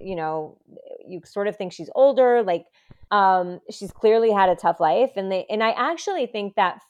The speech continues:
first, like, Grizabella the Glamour Cat, um, is actually one of my favorite things musically in the show. Um, and so I think it's not necessary for her to do much because I think she's, she's really the saddest one of the bunch. And so,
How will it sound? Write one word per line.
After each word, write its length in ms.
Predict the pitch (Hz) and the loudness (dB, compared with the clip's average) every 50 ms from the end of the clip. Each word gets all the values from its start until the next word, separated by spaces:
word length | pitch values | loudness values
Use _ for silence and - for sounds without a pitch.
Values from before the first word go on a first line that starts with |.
| _ - | _ -4
first, 480 | 214 208 208 214 208 - - - - | -2 -2 -2 -2 -4 -8 -16 -10 -6
like, 240 | 190 185 175 - - | -4 -4 -4 -4 -6
Grizabella 480 | 190 190 170 185 180 175 170 170 170 165 | -6 -6 -4 -4 -2 0 2 2 2 0
the 80 | 170 160 | -2 -4
Glamour 460 | - - 170 165 180 208 220 202 - | -6 -6 -6 -6 -6 -6 -8 -10 -12
Cat, 400 | _ - 139 139 139 139 - - _ - | _ -12 -10 -10 -10 -12 -14 -14 _ -6
um, 300 | 190 185 180 175 170 165 - | -4 -4 -4 -4 -6 -8 -8
is 100 | - 175 | -6 -2
actually 300 | 214 233 262 - - 302 | -2 -2 -2 -4 -6 -8
one 280 | 226 175 165 180 180 190 | -6 -4 -4 -4 -2 -2
of 140 | 208 190 170 | -4 -4 -4
my 160 | 175 160 160 160 - _ _ - | -6 -8 -8 -10 -12 _ _ -6
favorite 480 | 180 180 180 143 147 165 160 - - _ - | -4 -4 -4 -4 -6 -6 -6 -6 -8 _ -8
things 320 | 180 170 165 160 156 156 | -6 -6 -6 -8 -10 -10
musically 480 | 160 165 160 165 226 226 - 269 277 294 | -10 -10 -8 -8 -8 -8 -6 -6 -6 -6
in 100 | 302 311 | -8 -10
the 80 | 320 294 | -10 -8
show. 300 | - 339 339 359 370 370 _ _ _ _ - | -4 -4 -4 -4 -4 -8 _ _ _ _ -2
Um, 720 | 214 214 208 202 196 190 190 185 185 185 180 185 190 196 - | 0 2 4 4 4 2 2 0 -4 -8 -10 -12 -12 -14 -10
and 160 | - 277 277 269 | -8 -8 -6 -4
so 120 | 330 330 | -2 0
I 160 | 330 330 320 320 _ _ _ - | 0 0 -2 -4 _ _ _ -6
think 260 | 294 302 330 370 349 _ _ _ _ _ _ _ - 226 _ _ | -6 -6 -6 -6 -10 _ _ _ _ _ _ _ -20 -20 _ _
it's 220 | - 277 - - | -4 -4 -2 -2
not 180 | - 226 214 220 | -4 -6 -4 -4
necessary 840 | 220 208 208 214 247 359 359 - 440 440 - 202 180 175 170 170 165 | -4 -4 -2 -2 -2 -2 -2 -4 -6 -2 0 0 2 2 0 0 -2
for 100 | - 175 | -4 -8
her 140 | 170 180 165 | -6 -6 -8
to 100 | 151 151 | -8 -10
do 220 | 143 - 170 165 | -12 -12 -10 -10
much 240 | 156 156 156 - - - | -8 -10 -10 -12 -14 -14
because 300 | 202 185 226 190 165 226 | -12 -10 -10 -8 -4 -4
I 160 | 214 208 214 _ _ _ _ | -4 -4 -6 _ _ _ _
think 260 | - 240 247 233 233 | -2 -2 -2 -4 -8
she's, 640 | - - - - 247 233 233 220 208 202 _ _ _ _ _ _ | -14 -16 -12 -8 -8 -6 -6 -8 -10 -14 _ _ _ _ _ _
she's 300 | _ - - 269 240 190 | _ -14 -10 -10 -8 -4
really 240 | 214 240 254 294 320 | 0 0 0 0 0
the 120 | 240 233 233 | -2 -4 -4
saddest 600 | - - - 170 170 202 214 220 214 - - 196 | -4 -4 -2 0 0 0 0 -2 -4 -6 -6 -6
one 160 | 185 175 175 | -6 -4 -6
of 140 | 165 - 165 | -6 -6 -6
the 60 | 165 | -6
bunch. 480 | 135 - 185 202 170 139 - 160 - | -2 -2 -2 -2 -2 -4 -8 -12 -10
And 160 | 185 185 214 214 | -8 -8 -8 -6
so, 380 | - 220 190 185 180 165 - | -2 0 2 2 2 2 0